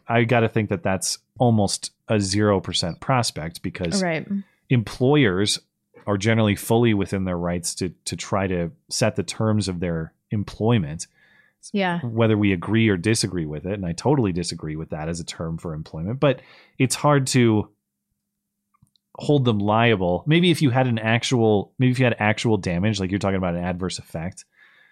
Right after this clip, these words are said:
Speaker 1: like they forced you to do it and you had a serious consequence, maybe. But if it was just, if you didn't have any adverse effect and you just didn't wanna get it, but you did, I can't see that, that having any kind of liability that would stick.
Speaker 2: Right.
Speaker 1: But here's
Speaker 2: You'd
Speaker 1: the
Speaker 2: have
Speaker 1: other
Speaker 2: to have an adverse event,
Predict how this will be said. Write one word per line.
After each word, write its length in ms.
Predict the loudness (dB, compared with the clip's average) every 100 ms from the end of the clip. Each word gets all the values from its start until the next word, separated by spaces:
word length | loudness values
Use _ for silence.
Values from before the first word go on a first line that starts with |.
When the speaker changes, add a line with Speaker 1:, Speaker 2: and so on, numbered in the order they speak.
| _ -8
Speaker 1:
like 160 | -4 2
they 140 | 2
forced 340 | 2 2 2 2
you 100 | 2
to 60 |
do 120 | 4
it 140 | 2 2
and 100 | -2
you 80 | 0
had 120 | 0
a 120 | -2 -6 -8
serious 480 | 0 2 2 0
consequence, 800 | -2 -6 -4 -4 -2 0 0 -2
maybe. 560 | -4 -4 -2 0 0 -2 _ _ _
But 100 | 0
if 120 | 2
it 40 | 2
was 160 | 2
just, 220 | 2 0 -2 _ _ _ -6
if 100 | 2
you 80 | 4
didn't 140 | 6
have 140 | 4 4
any 180 | 2 2
adverse 320 | 2 0 -2
effect 300 | 0 -2 -2
and 40 |
you 60 | -4
just 140 | -2
didn't 220 | 0 0 -2
wanna 160 | -4
get 140 | -2 -2
it, 80 | -4
but 100 | -8
you 80 |
did, 340 | -4 -2 -2 -4
I 80 | -10
can't 300 | -6 -6 -4
see 140 | -6
that, 280 | -4 -4 -6 _ _ _ _ _ _
that 280 | -6 -6 -12 _ -8
having 260 | -4 -2
any 140 | -2 -4
kind 200 | -6 -8
of 100 | -6
liability 540 | -6 -6 -6 -6 -6
that 140 | -8 -10
would 120 | -10
stick. 300 | -8 -8 -6 -4
Speaker 2:
Right. 300 | -4 -2 -2
Speaker 1:
But 120 | 0
here's 240 | 2 2
Speaker 2:
You'd 80 | 4
Speaker 1:
the 20 | 4
Speaker 2:
have 120 | 4
Speaker 1:
other 80 | 2
Speaker 2:
to 40 |
have 80 | 0
an 80 | -2
adverse 420 | -4 -2 -4 -4
event, 400 | -8 -12 -10